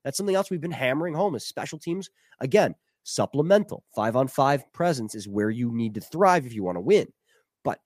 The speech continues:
it's great supplemental ways to win in hockey. And the Red Wings had two power play goals in this game against a Pittsburgh Penguins team that hadn't allowed a goal in, like, four games or something. I can't remember what they said on the air, but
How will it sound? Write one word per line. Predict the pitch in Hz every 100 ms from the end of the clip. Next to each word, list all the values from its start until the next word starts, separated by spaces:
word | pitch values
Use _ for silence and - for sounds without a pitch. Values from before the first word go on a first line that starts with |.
| _ _
it's | - 107
great | - 131 147 -
supplemental | - 151 - 131 127 156 185 151 127
ways | 117 107 104
to | 110
win | 101 104
in |
hockey. | 117 165 165 82 -
And | 143
the | 143 -
Red | 135
Wings | 156 143 - _ _ _ _ _ _
had | 127 131 -
two | - - 196
power | 160 135
play | 131 135
goals | 117 185 175
in |
this | 117
game | - 113
against | 127 147
a |
Pittsburgh | 170 - 170
Penguins | 165 196 -
team | 131
that | 127
hadn't | 143 180
allowed | 151 127 151
a | 131
goal | - 110 165
in, | 180
like, | 104 85 - _ _ _ _ _ _
four | - - 123 160
games | 139 110 147 156
or |
something. | 127 131 131 120 - -
I | 98
can't | 185
remember | 175 135 104
what | 104 104
they | 92
said | - 101
on | 92
the | 90
air, | 90 87
but | 87